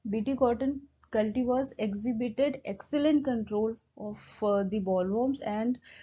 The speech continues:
reduce the impact of insecticides to create an eco-friendly environment without compromising yield or production.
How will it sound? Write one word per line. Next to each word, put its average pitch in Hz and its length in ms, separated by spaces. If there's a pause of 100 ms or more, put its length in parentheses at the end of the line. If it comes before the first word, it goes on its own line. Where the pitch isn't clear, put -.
(140)
reduce 240 380
the 285 120
impact 226 500
of 233 180
insecticides 233 960
to 233 120
create 214 380
an 214 220
eco-friendly 214 680
environment 202 640
without 240 440 (320)
compromising 214 800
yield 214 280
or 226 160
production. 175 640